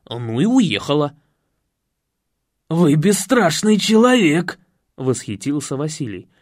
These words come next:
«Мало найдется женщин, способных дотронуться до трупа». «Просто я собрала в кулак всю свою волю», пробормотала Лапина. «Вообще-то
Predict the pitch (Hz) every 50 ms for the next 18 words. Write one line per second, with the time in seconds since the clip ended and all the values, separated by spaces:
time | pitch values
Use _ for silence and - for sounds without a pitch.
0 | _ _ _ _ _ - 175 226 233 208 185 185 185 202 214 208 208 185 156 127
1 | - - 147 147 139 170 208 220 180 - - 127 127 - - 143 131 - 185 180
2 | 160 151 156 139 135 165 156 151 170 160 147 143 143 139 - 156 147 151 170 175
3 | - 120 107 104 - 101 - - _ _ _ _ _ _ _ _ _ _ _ _
4 | _ _ _ _ _ _ _ _ _ _ _ _ _ _ _ _ _ _ _ _
5 | _ _ _ _ _ _ - 110 104 - - - - 123 120 127 123 117 113 107
6 | 104 - - - 127 117 123 131 165 190 165 - - - - 160 180 180 127 104
7 | - - - 160 147 - - 170 185 214 240 240 226 247 165 110 104 98 92 -
8 | _ _ _ _ _ _ _ _ _ _ _ - 123 117 107 110 107 104 98 95
9 | 92 - - 180 175 156 151 147 139 135 117 107 - 104 92 98 - _ _ _
10 | _ _ _ _ - 113 110 95 90 - - - - 208 226 214 - 120 104